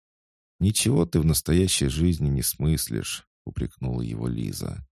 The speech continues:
«Наверху скука смертная, ничего нового. А ресторанчик этот один мой знакомый открыл. Уж не спрашивай, как он разрешение выбил,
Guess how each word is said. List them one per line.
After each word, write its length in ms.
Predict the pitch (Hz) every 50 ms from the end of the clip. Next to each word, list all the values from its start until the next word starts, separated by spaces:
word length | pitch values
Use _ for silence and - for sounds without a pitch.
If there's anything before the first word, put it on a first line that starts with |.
| _ _ _ _ _ _ _ _ _ _ _
«Наверху 720 | 82 87 90 101 104 107 92 - - - 156 143 117 -
скука 480 | - - - - - 139 127 - 87 82
смертная, 840 | - - - 78 73 65 - - _ - 52 50 50 - - - _ _ _ _ _
ничего 520 | - 107 135 135 - - - 113 113 113
нового. 760 | 110 104 92 82 71 65 55 55 50 50 50 50 52 - - - _ _ _ _ _ _ _ _ _
А 100 | - 76
ресторанчик 800 | 80 87 82 - - 87 95 117 127 131 131 - - - - -
этот 440 | 69 62 - - - - - - - _ -
один 360 | - 78 82 110 127 127 123
мой 200 | 120 117 117 110
знакомый 680 | 92 76 98 104 113 - - - 110 85 76 65 60 58
открыл. 500 | - - - - - 57 50 50 50 - - - _ _ _ _ _ _ _ _ _ _ _
Уж 260 | 127 123 117 - -
не 100 | 120 127
спрашивай, 720 | 120 - - - 123 110 85 76 - - 62 60 65 62 60
как 260 | - - 80 73 -
он 120 | 73 65 65
разрешение 720 | 65 65 67 78 82 82 - - 110 110 92 78 69 65
выбил, 520 | 60 62 62 58 - 53 53 50 - -